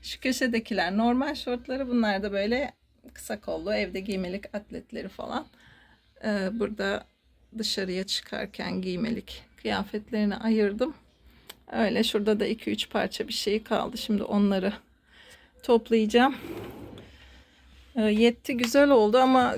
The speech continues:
diğer hurcu da almam lazım. Burada da nevresim takımları var biliyorsunuz Rüzgar'ın. Öyle işte, görüyorsunuz değil mi? Yazlıkları, kışlıkları nasıl doluydu ve karışıktı. Aslında belki de karışık olduğu için o kadar dolu ve kötü görünüyordu.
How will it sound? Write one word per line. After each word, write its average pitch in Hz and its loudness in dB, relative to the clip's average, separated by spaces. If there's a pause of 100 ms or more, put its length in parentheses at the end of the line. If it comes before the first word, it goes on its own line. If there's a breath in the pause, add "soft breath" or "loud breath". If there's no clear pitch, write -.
diğer 240 6
hurcu 233 0
da 226 6
almam 180 2
lazım. 220 0
Burada 220 -2
da 233 0
nevresim 220 -6
takımları 202 -6
var 202 -2
biliyorsunuz - -6
Rüzgar'ın. 220 2 (760 loud breath)
Öyle 254 2
işte, 247 0
görüyorsunuz 247 0
değil 330 -2
mi? 320 0
Yazlıkları, 233 2
kışlıkları - -4
nasıl 240 -4
doluydu 202 0
ve 226 -4
karışıktı. - -6
Aslında 233 0
belki 233 0
de 247 -4
karışık - -6
olduğu 226 -2
için 240 -6
o 190 -4
kadar 196 -4
dolu 196 -6
ve 196 -8 (240)
kötü - -18
görünüyordu. 196 -6